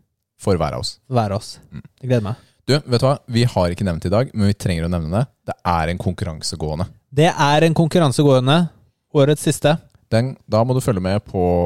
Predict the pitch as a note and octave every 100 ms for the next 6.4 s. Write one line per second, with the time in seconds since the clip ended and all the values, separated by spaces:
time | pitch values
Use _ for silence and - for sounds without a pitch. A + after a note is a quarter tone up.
0 | F2 - F2 - D#2+ F2+ F2+ E2+ D#2+ -
1 | F2 D#2 D#2 - G#2+ A3+ _ _ _ -
2 | D#3+ G3+ C3 G#2+ G2+ C3+ G3 - _ _
3 | A2 F#2 F#2 F#2+ F#2+ G2 F#2+ F#2+ - A2+
4 | F#2+ A2 G2 F2 A2+ C3 A#2 G2 - E3
5 | F3 A2 G#2+ A2 G2+ F2 F2+ - F2+ E2
6 | F2 G#2 -